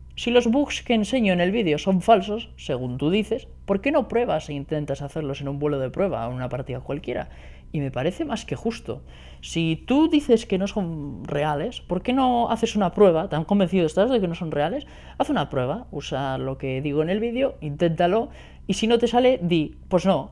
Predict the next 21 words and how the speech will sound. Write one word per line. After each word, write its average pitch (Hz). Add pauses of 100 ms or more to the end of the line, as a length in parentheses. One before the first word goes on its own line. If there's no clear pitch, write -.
(160)
es -
falso". - (1120)
Pues, 123
vale. 143 (800)
Aunque 196
me 220
mientas, 226
aunque 196
no 285
lo 277
pruebas, 147
aunque 190
no 220
lo 226
pruebes, 127
perdón, 147 (400)
eh, 180
aunque 196
no 262
lo 220
pruebes, 226